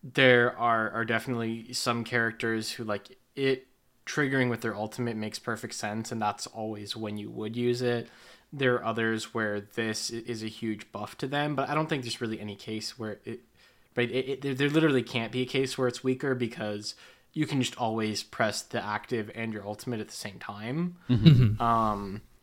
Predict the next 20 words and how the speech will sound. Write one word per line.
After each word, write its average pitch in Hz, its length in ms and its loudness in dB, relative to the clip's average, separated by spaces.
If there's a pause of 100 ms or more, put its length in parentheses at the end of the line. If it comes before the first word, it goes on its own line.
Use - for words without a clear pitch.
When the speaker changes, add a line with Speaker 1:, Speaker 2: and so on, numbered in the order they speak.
(120)
Speaker 1:
you 123 140 0
know, 127 80 0
the 127 140 -4
fact 165 260 2
that 196 100 0
it's 160 160 0
just - 240 -2
an 120 80 -4
active 104 480 -6
cooldown 175 720 2
also, 175 680 4
I 123 160 0
think, 120 320 -4
is 117 540 -4 (500)
a 127 80 -4
pretty 127 300 2
significant 117 960 -2
buff 113 400 0
to - 100 -12
characters 110 1000 -4